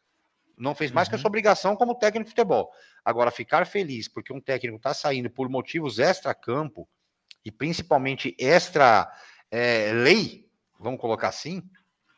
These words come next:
Speaker 1: aí, é, a pessoa não, não tá no mundo certo, a pessoa tá fora desse, fora de órbita. É, aí é realmente uma coisa, é, pra lá de normal, né?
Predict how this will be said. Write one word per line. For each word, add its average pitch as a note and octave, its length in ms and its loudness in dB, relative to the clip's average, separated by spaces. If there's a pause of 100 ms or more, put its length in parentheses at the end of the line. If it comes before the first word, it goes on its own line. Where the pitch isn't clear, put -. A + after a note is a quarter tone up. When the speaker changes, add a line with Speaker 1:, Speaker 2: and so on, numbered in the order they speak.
(360)
Speaker 1:
aí, D#3+ 420 0
é, C3+ 320 2 (160)
a G#2+ 100 2
pessoa C3 380 -2
não, D#3 160 -6
não C#3 220 -8
tá C3 180 0
no C3+ 80 -6
mundo B2 300 -6
certo, A2+ 400 -2
a - 20 -6
pessoa B2+ 320 -6
tá B2 160 -2
fora C#3 340 0
desse, B2+ 320 -6 (200)
fora D3+ 240 -2
de B2 80 -8
órbita. F#2+ 460 -2 (440)
É, F#2+ 240 -4
aí A2+ 240 -2
é D#3 60 0
realmente B2 1000 -6 (400)
uma A2 120 -6
coisa, A2+ 760 0 (720)
é, G#2+ 200 -4
pra B2+ 240 2
lá A#2+ 240 2
de D3+ 160 -4
normal, A2+ 640 2
né? G2 200 -10